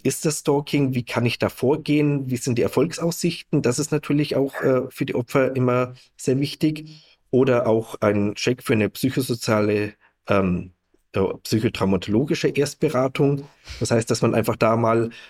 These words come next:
ähm, ja, in einem geschützten Rahmen mit einem, äh, Psychotherapeuten sprechen kann.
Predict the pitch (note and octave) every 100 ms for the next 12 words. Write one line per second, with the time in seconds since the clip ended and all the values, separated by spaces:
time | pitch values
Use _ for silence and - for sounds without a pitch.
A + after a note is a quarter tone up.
0 | _ - G#2+ G#2 G#2 G#2+ _ _ _ _
1 | - F#2+ F#2 A2+ A2+ G#2 G#2 - A2 -
2 | C3 - G#2+ G#2+ B2 C3 C3+ A2+ A2 G2
3 | - _ - G#2 F#2+ F#2 F#2+ F#2 _ _
4 | _ - A2 A2+ A2 A2 - G2+ G2+ -
5 | G#2 A2 E3+ - D#3+ E3+